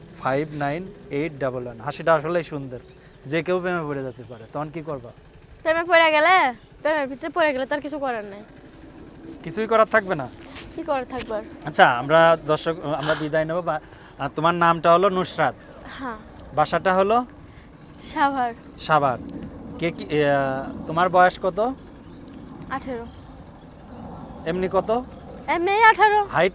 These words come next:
Speaker 1: কত?
Speaker 2: চ-, চার ফুট কত জানি আমার।
Speaker 1: চার ফুট না তিন ফুট চার ইঞ্চি?
Speaker 2: হাট,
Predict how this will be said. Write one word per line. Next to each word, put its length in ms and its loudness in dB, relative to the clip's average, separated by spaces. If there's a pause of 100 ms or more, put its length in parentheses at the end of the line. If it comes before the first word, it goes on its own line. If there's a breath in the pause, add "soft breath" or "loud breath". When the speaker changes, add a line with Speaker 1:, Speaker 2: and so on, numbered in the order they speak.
Speaker 1:
কত? 340 0 (2250)
Speaker 2:
চ-, 280 -16
চার 260 2 (200)
ফুট 200 -2 (240)
কত 220 -4
জানি 280 -4
আমার। 120 -6
Speaker 1:
চার 240 12
ফুট 160 4
না 180 8
তিন 300 0
ফুট 140 2
চার 200 8
ইঞ্চি? 320 -2 (240)
Speaker 2:
হাট, 420 12